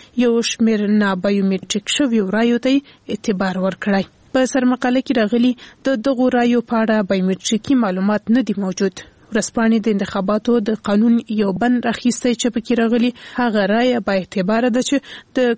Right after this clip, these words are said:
کاروونکي په اړه یې بایومټریک معلومات موجود وي. خو وړاندې په سرمقاله کې راغلي چې د انتخاباتو خپلواک کمیسیون یو شمیر کمشنران وایي،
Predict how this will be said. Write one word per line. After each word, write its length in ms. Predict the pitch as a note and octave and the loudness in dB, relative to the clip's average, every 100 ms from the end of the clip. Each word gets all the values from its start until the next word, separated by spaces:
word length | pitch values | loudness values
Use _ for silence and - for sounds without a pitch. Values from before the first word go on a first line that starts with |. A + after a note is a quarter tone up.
| - | -2
کاروونکي 640 | A#3 G#3+ C4 C#4 - - | 0 2 4 2 0 -6
په 120 | - A3+ | -2 0
اړه 160 | A3 | 2
یې 200 | A3+ A3 F#3+ | 2 2 0
بایومټریک 560 | F#3 F#3 - A#3+ A3 G3+ | -2 -2 -2 -2 0 0
معلومات 460 | F3 F3 F#3+ - A#3+ | 0 0 -2 0 0
موجود 380 | A#3 B3+ - G3+ | 2 0 -2 -10
وي. 120 | G3 _ - - - - | -12 _ -20 -18 -18 -4
خو 140 | C4 | 0
وړاندې 380 | A#3+ B3+ A#3+ A#3 | 2 2 0 -2
په 100 | A#3 | -2
سرمقاله 480 | A3 F#3 - F#3+ G3+ | 0 -2 -2 0 0
کې 120 | - G3 | 0 -2
راغلي 300 | F3 A3+ A#3+ | 0 2 2
چې 140 | C#4 B3+ - - - | 0 -4 -6 -8 -2
د 100 | B3+ | 0
انتخاباتو 580 | A#3+ A#3+ A#3 A#3 A#3 A#3 | 0 -2 -2 -2 -2 -4
خپلواک 420 | - G#3+ F3+ F3+ - | 0 0 0 -2 -2
کمیسیون 480 | F#3 F3 - C4 B3+ A3+ | -2 0 0 0 0 0
یو 100 | B3 B3 - | 0 0 0
شمیر 220 | A#3 A3 | 0 0
کمشنران 600 | G3 F#3 - G3 F#3 G#3 G3 | -2 -4 -2 -2 0 2 2
وایي، 200 | G3 | 2